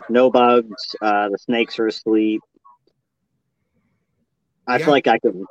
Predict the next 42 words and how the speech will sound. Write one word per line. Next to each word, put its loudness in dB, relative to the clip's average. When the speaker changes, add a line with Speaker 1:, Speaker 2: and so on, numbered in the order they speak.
Speaker 1:
I 2
can 0
see 0
more. 2
You 2
know, 0
you 0
get 4
up, 0
you -6
get -6
up -2
to 0
the -2
top -4
and -4
you -6
can, -6
you -10
can -8
see -4
further 2
wherever 2
you're, 0
um, -6
you -8
know, -6
whatever 0
the 2
overlook 0
is. 0
Speaker 2:
Yeah, -8
that's -8
true. -8
And, -10
oh, -18
yeah, -20
I, -8
we're -12
just -14
talking -6
about, -6